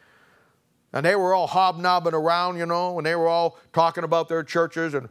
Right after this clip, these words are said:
what we're gonna do this and setting the course for all Christianity. And,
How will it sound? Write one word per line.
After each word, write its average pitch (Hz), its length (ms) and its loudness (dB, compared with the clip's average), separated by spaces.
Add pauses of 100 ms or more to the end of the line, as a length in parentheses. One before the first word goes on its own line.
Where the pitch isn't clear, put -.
(120)
what 170 120 2
we're 170 100 -2
gonna 160 200 -2
do 160 220 -2
this 160 340 -2
and 127 220 -16
setting 165 320 0
the 147 80 -2
course 156 340 -2
for 147 220 -4
all 151 120 0
Christianity. 156 840 -4
And, 131 100 -8